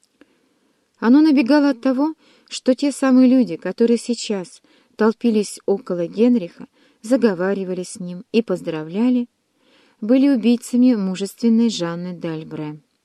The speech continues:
В нескольких шагах от короля Наварского – Столь же задумчивый, столь же встревоженный, сколь веселым и беззаботным выглядел Генрих,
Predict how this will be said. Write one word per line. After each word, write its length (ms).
В 60
нескольких 480
шагах 420
от 100
короля 320
Наварского – 760
Столь 300
же 160
задумчивый, 720
столь 240
же 120
встревоженный, 720
сколь 300
веселым 560
и 120
беззаботным 720
выглядел 420
Генрих, 480